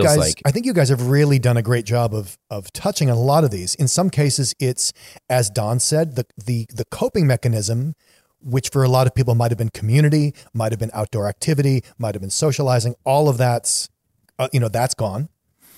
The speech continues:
Speaker 2: Uh, for s-, it, the, the, my point was just that the diet culture is always there. It's why you have things called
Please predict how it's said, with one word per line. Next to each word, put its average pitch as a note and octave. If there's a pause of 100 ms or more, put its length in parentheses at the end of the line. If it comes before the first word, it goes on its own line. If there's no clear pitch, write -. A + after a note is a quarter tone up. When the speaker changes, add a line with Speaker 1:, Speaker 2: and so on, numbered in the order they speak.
(260)
Speaker 2:
Uh, C3
for -
s-, C3
it, D#3+
the, C#3+
the, C#3
my E3
point D3+
was C3
just B2
that B2
the B2+
diet C3+
culture A#2+
is A2+ (100)
always B2+
there. E2+ (240)
It's C3
why B2+
you C3+
have B2
things B2+
called G#2+